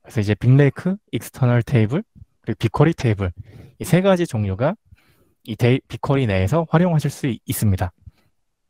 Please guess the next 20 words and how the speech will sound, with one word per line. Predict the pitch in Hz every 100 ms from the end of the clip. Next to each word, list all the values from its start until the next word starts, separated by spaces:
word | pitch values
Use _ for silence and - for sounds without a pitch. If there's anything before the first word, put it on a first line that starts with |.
| _ - - - -
먼저 | 139
빅레이-, | 151 139 180 220 208
익스터널 | - 127 - 220 214
테이블과 | - 190 180 170 175 190 233 _ _ _ -
또 | 135 120 - - - _ -
빅레이크 | 143 170 180 170
테이블의 | - 170 160
가장 | 160 120 143
큰 | 151
차이는 | 147 151 127 143 95 - _ _ _ _ - - _ _ _ - _ _ _
이게 | - 143 160
이제 | 127
데이터 | 120 131 135
카탈로그의 | 131 151 175 160 143 135
기능을 | - 113 120
이용한 | 104 107 113 113 - _
내용인데요. | - 120 139 110 101 147 - - - -
기본적으로 | 151 208 233 214 190 190
빅쿼리에서는 | 180 135 - 190 185 143 127 165 107 - _ _ _ _ _ _ - -
행, | 202